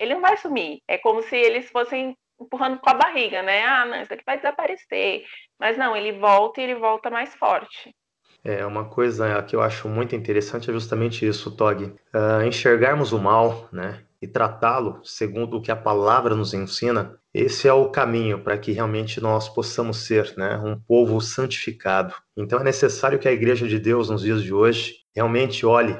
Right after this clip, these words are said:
Speaker 2: a começar de nós mesmos, fazendo o autoexame,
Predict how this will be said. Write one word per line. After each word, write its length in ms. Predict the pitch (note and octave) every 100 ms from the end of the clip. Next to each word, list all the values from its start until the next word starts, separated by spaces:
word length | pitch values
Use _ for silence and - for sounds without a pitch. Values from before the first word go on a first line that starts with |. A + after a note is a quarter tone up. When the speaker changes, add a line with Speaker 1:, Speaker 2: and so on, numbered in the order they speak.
| -
Speaker 2:
a 80 | -
começar 380 | - F#3 - G3+
de 100 | F#3
nós 180 | F#3
mesmos, 380 | B2 C#3 A2+ A2+
fazendo 380 | B2 A2+ C3+ C3+
o 40 |
autoexame, 720 | B2+ C#3 C#3 G2+ G#2 A2 G2